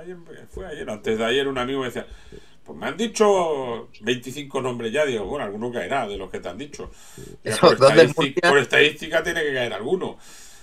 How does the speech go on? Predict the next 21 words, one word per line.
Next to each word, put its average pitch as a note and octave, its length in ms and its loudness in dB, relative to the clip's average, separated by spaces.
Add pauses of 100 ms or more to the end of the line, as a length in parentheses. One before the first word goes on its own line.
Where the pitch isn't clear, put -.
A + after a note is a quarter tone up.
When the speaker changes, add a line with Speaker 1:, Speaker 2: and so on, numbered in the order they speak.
(280)
Speaker 2:
Gol B2+ 200 0
Speaker 1:
Y D3 40 -4
Speaker 2:
del D3 140 -2
Murcia, D3+ 540 4
eh, A#2+ 260 2
hace B2 300 2
Speaker 1:
Sí. A#2 60 4
Speaker 2:
el A2 120 0
recuento A2+ 560 0
de A2 160 -2
todos - 160 0
Speaker 1:
Sí, - 60 2
Speaker 2:
los A#2 100 0
Speaker 1:
ah, - 20 -8
Speaker 2:
nombres A2 280 2
Speaker 1:
venga, - 140 -10
Speaker 2:
que - 60 8
pasa. B2 300 2
Speaker 1:
pues, A2 120 -10
<laughs> - 40 -16
hace - 240 -14